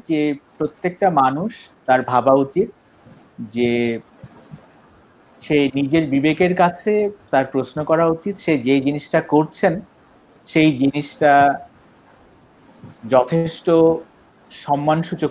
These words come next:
কিনা এবং যথেষ্ট সম্মান দিয়ে সেটা করা হচ্ছে কিনা। আমি খুব,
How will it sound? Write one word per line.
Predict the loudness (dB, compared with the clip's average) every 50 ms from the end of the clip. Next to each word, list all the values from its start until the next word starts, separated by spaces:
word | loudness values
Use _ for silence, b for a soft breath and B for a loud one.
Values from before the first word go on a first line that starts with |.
| -6 -10
কিনা | -10 -10 -10 -14 -18 _ _ _ _ _ _ _ _ _ _ -10
এবং | -4 0 0 0 0 -2 -2
যথেষ্ট | -2 -2 -2 -2 -4 -8 -6 -4 -4
সম্মান | -4 -2 0 0 0 2 2 0 0 2
দিয়ে | 0 -2 -2
সেটা | -2 -2 -4
করা | 2 2 2 2
হচ্ছে | 2 0 -2 -4 -6 -10
কিনা। | -10 -10 -10 -10
আমি | -10 -10 -12 -14 -6
খুব, | 0 0 0